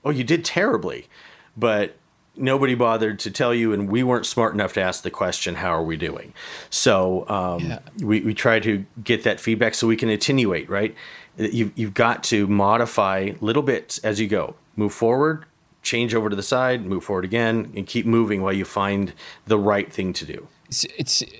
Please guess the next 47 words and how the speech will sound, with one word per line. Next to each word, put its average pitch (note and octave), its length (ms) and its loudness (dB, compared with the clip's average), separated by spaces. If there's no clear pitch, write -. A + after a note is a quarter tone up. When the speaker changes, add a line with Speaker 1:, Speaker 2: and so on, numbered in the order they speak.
Speaker 2:
I D#3 40 4
mean, C#3+ 120 6
it C3+ 60 4
makes D3 180 2
perfect B2+ 300 0
sense. A#2+ 220 2
I A#2+ 100 4
mean, A#2+ 220 4
it's A2+ 220 0
obviously A#2+ 320 2
more A2 160 4
complex A2+ 640 0
with G#2+ 240 -2
your G#2+ 140 4
business G#2 340 2
that G2+ 160 2
has G#2+ 160 -2
multiple A2 500 0
areas G#2+ 600 2
and F#2 200 -4
very A2 320 2
big F#2+ 200 -2
differences G2+ 400 -4
possibly G2 420 -2
in F#2 60 -2
seasonality G2 640 2
and F2 100 -4
things G2 200 -2
like F#2 180 0
that. A2+ 240 2
But A#2 300 0
the A2+ 380 -6
variables B2 560 2
pose A#2 280 2
issues G#2 380 0
for - 140 -4
sure. F#2+ 480 2
And, F2+ 360 -2
and, A2+ 160 -2
and G2 360 -6
I A#2 60 -2
always G#2 180 0
tell A2 100 0
people G2+ 240 -2
in F#2 120 0
s-, - 200 -8
science, G2 500 2